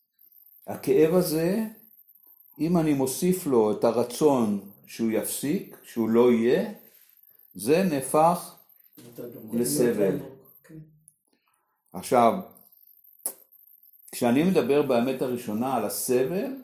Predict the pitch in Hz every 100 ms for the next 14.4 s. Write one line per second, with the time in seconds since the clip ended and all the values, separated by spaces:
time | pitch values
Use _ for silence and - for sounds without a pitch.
0 | - _ - 110 113 113 123 127 127 117
1 | 107 - 151 - - - 110 - 127 -
2 | 92 175 - _ _ _ _ _ _ _
3 | 101 95 101 123 190 240 208 - 180 -
4 | 170 151 120 113 113 147 151 - 185 170
5 | - 123 113 110 123 - 104 - 120 165
6 | 220 - 269 - _ _ _ _ _ -
7 | - - _ 104 - 120 - - 117 143
8 | 240 226 - - - _ _ - - 117
9 | 117 - 127 131 190 247 262 - - _
10 | _ _ _ _ _ _ _ 92 120 123
11 | - 127 113 101 123 123 104 101 95 95
12 | 90 - 87 78 - - 76 _ _ _
13 | _ _ _ _ 110 95 120 151 147 -
14 | 104 85 78